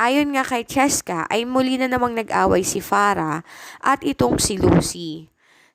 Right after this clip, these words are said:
Sa pagkakakwento nga ni Cheska ay sumugod si Farah kay Lucy at sinaktan nito habang sinasabi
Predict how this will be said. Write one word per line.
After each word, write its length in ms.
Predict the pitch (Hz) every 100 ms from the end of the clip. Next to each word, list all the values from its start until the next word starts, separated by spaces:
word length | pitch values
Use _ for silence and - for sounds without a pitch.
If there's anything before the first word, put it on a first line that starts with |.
| -
Sa 160 | -
pagkakakwento 800 | - 208 226 247 - 240 247 285
nga 160 | 277 262
ni 80 | 269
Cheska 560 | - 285 285 - 202
ay 80 | 185
sumugod 480 | 202 - 208 202 202
si 160 | -
Farah 480 | 214 226 226 214 196
kay 240 | 190 170 185
Lucy 560 | 202 180 - 165 165 - - -
at 160 | - 202
sinaktan 480 | 226 202 - 180 180
nito 240 | 165 - 160
habang 400 | 175 190 196 208
sinasabi 880 | - 214 240 294 269 269 196 185